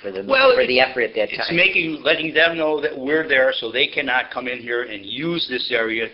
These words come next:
Speaker 2: to
Speaker 1: Stage.
Speaker 2: build up their strength,
Speaker 1: Ah,
Speaker 2: okay?
Speaker 1: okay.
Speaker 2: Because when they were, they, they couldn't, they couldn't muster up any more than five, six guys because they, we'd see 'em right away. There was so much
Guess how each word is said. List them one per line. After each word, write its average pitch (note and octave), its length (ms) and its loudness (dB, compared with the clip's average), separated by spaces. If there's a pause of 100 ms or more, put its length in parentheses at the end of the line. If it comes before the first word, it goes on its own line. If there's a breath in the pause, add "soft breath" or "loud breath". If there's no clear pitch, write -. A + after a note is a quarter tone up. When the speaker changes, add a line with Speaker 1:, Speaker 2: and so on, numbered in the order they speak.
Speaker 2:
to G#2+ 280 -6
Speaker 1:
Stage. - 160 -20
Speaker 2:
build C#3+ 280 2
up C3 160 0
their B2+ 120 4
strength, A2+ 340 -2
Speaker 1:
Ah, A2 300 2
Speaker 2:
okay? A#2 100 -4
Speaker 1:
okay. B2 320 0 (240 loud breath)
Speaker 2:
Because D3 340 -2
when F3 120 -2
they C4+ 180 2
were, G#3+ 300 0 (300 loud breath)
they, A3 120 0 (120)
they A3+ 180 2
couldn't, G3+ 300 0 (1040)
they A3 160 0
couldn't C#3 200 -4
muster B2+ 360 -2
up A#2 160 -4
any A2+ 180 -10
more A2+ 280 -4
than A2 180 -10 (100)
five, G#2 260 -6
six - 380 -8
guys G#2+ 300 -6
because A2 300 -12
they, A2+ 220 -6
we'd - 200 -12
see B2 180 -4
'em F2+ 100 -10
right D#2 140 -14
away. D2+ 220 -16
There A#2 120 -8
was A2 160 -8
so D3+ 140 -4
much C3 220 -8